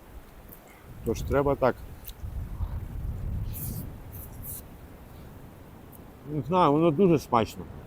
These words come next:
На наступний раз ще зробимо коло з льодом.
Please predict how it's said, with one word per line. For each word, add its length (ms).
На 60
наступний 560
раз 280
ще 180
зробимо 420
коло 300
з 120
льодом. 260